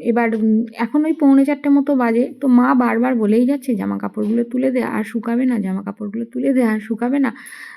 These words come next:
তো সেই কারণে জামা কাপড়গুলো দেখো না তুলে নিচ্ছি, নাহলে আর একটু থাকলে ভালো হতো। তো যাই হোক, আজকে তো আর শুকাবে না,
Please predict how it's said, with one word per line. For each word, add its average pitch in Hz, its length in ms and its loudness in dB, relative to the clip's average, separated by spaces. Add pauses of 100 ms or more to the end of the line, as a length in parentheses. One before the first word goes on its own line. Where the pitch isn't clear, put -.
(100)
তো 269 120 0
সেই 269 180 2
কারণে 254 320 0
জামা 233 220 -2
কাপড়গুলো 214 420 -2
দেখো 202 260 -4
না 208 120 -2
তুলে 202 280 -4
নিচ্ছি, 202 320 -4
নাহলে 247 220 0
আর 254 140 0
একটু 269 360 -4
থাকলে 269 380 -2
ভালো 285 260 0
হতো। 269 300 -2 (460)
তো 381 120 -6
যাই 226 280 0
হোক, 294 100 0
আজকে 208 320 -4
তো 220 120 -4
আর 269 80 0
শুকাবে 269 420 -4
না, 285 200 -2